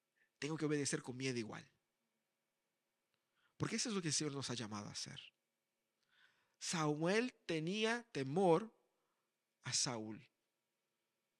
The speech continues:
Y no es porque el Señor dijo, "No, dile que va a ofrecer un animal y chao." Y que Samuel fue, "Ah, dijo, entonces listo, entonces se me apartó los temores." No, seguramente él también se fue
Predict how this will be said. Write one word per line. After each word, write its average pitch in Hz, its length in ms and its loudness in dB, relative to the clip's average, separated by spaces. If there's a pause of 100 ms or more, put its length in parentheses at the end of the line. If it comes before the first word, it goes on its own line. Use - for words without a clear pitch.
(100)
Y 170 80 0
no 254 80 4
es 339 100 4
porque 247 200 2
el 233 80 4
Señor 220 200 8
dijo, 226 200 0
"No, 339 300 2
dile 285 180 -4
que 269 80 -2
va 262 60 6
a - 20 8
ofrecer 240 360 2
un 240 100 2
animal 277 340 2
y 277 80 -4
chao." 170 340 2 (400)
Y 220 60 -4
que 226 100 6
Samuel 214 280 8
fue, 466 120 -6
"Ah, 508 180 -10
dijo, 381 220 -4
entonces 427 300 -2
listo, 220 440 0
entonces 240 500 2 (320)
se 247 140 0
me 233 60 8
apartó 226 360 6
los 220 100 8
temores." 190 460 6
No, 269 340 8 (460)
seguramente 240 800 10
él 247 100 6
también 214 400 6
se 226 160 2
fue 214 340 6